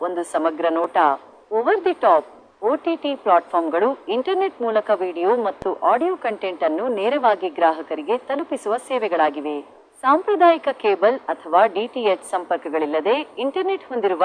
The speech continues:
ಯಾವುದೇ ಸಾಧನದಲ್ಲಿ ಸ್ಮಾರ್ಟ್‌ಫೋನ್, ಟ್ಯಾಬ್ಲೆಟ್, ಸ್ಮಾರ್ಟ್ ಟಿ ವಿ, ಲ್ಯಾಪ್‌ಟಾಪ್ ಇತ್ಯಾದಿ ಕಂಟೆಂಟ್ ವೀಕ್ಷಿಸಲು ಇವು ಅವಕಾಶ ನೀಡುತ್ತವೆ.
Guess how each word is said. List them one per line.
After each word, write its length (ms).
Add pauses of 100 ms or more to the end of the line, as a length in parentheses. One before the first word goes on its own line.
ಯಾವುದೇ 460
ಸಾಧನದಲ್ಲಿ 920 (320)
ಸ್ಮಾರ್ಟ್‌ಫೋನ್, 560
ಟ್ಯಾಬ್ಲೆಟ್, 680 (260)
ಸ್ಮಾರ್ಟ್ 320
ಟಿ 80
ವಿ, 260 (100)
ಲ್ಯಾಪ್‌ಟಾಪ್ 580
ಇತ್ಯಾದಿ 480
ಕಂಟೆಂಟ್ 540
ವೀಕ್ಷಿಸಲು 600
ಇವು 180
ಅವಕಾಶ 560
ನೀಡುತ್ತವೆ. 600